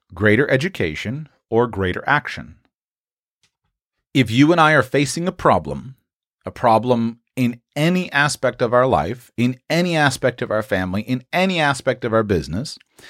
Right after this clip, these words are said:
that problem can be overcome either by greater education or greater action. Action is the key. Education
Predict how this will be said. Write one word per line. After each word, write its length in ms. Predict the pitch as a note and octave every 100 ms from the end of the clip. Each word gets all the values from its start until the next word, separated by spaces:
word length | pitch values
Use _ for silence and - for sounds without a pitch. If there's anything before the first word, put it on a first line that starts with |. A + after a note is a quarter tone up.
| - - - _
that 280 | A2+ D3 F3+
problem 560 | - F#3 G#3 D#3 A#2+ A#2
can 360 | - D#3 F3
be 160 | F#3 F#3
overcome 840 | D3+ C#3+ E3 F3 - F#2 D#2 B2+ - _ _
either 560 | F3+ G3 G3+ E2+ D#3+ D3 _
by 400 | F#2 C#2+ C#2+ D#3+ _ _ - _ _ _
greater 360 | E2 E2 G#2+ C3
education 680 | D3+ G3 G2+ E2+ - F#3 _ _ _ _
or 380 | G#2+ G#2+ C3+ D3+ _ _
greater 300 | - E2 F#2
action. 460 | E3 E3+ - C#2 - _ _ _ _ _ _ _ _ _ _ _ _ _ _ _ _ _ _ _ _ _ _ _ _ _ _ _ _ _ _ _ _ _ _ -
Action 340 | A#2 B2+ B2+
is 80 | G#2
the 80 | B2+
key. 320 | - D#2+ G#2 _ _ _ _ _ _ _ _ _ _ _ _ G#2
Education 840 | F#2 F#2+ C#3+ E3+ E3+ E2+ D#2+